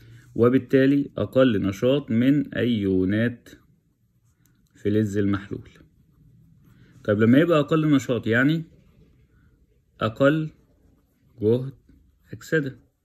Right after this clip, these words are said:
يعني أكبر جهد اختزال. طيب ما ينفعش هنا، بيقول لي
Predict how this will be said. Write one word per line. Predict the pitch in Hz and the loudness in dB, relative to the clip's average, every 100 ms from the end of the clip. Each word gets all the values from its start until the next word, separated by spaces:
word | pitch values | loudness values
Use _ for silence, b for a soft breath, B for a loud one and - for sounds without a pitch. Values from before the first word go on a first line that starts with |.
| _ b b b _ _ | _ b b b _ _
يعني | - 98 - | -6 -4 -2
أكبر | 120 - 123 135 139 _ _ _ _ _ _ - | -4 -2 -2 -2 -6 _ _ _ _ _ _ -10
جهد | 98 110 127 127 - _ _ - _ | -2 -2 -2 -8 -18 _ _ -20 _
اختزال. | - - 107 95 - _ _ _ _ _ _ _ _ _ | -20 -12 -6 -6 -8 _ _ _ _ _ _ _ _ _
طيب | - 107 - - _ _ _ b b b b b b b b b b | -4 -4 -4 -14 _ _ _ b b b b b b b b b b
ما | - 147 | 2 4
ينفعش | 175 165 175 170 165 | 2 0 -2 -2 -2
هنا، | 170 170 | -2 0
بيقول | 131 120 | 0 2
لي | 139 170 | 2 0